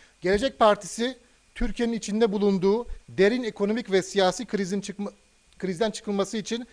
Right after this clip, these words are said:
çalışmaktadır. Dünyaya açık, serbest piyasa ekonomisi içinde kalkınan, vatandaşlarına yüksek gelirle ve insan onuruyla yaşayacakları bir gelecek inşa etmek için çalışan partimiz, dün olduğu gibi yarın da mücadelesini sürdürecektir.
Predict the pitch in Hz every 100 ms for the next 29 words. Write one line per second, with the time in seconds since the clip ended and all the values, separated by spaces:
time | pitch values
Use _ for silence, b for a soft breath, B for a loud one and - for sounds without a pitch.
0 | b b 190 185 190 180 202 127 - _
1 | _ _ b b b b 135 214 233 240
2 | 240 220 233 226 - - _ _ - 196
3 | 180 202 214 - 202 202 190 190 190 196
4 | - 185 - 180 175 185 196 233 _ b
5 | b 175 170 185 185 180 190 202 190 -
6 | 214 208 - b b b b b _ -
7 | 135 180 233 196 147 165 190 196 220 214
8 | 196 208 208 180 165 175 180 208 196 175
9 | - - 151 170 170 - 165 156 208 202
10 | 196 - - 160 165 165 185 180 165 160
11 | 185 220 - b b - 214 202 180 180
12 | 175 185 220 - b 185 196 190 175 185
13 | 185 175 170 165 160 185 190 175 151 151
14 | 147 165 120 -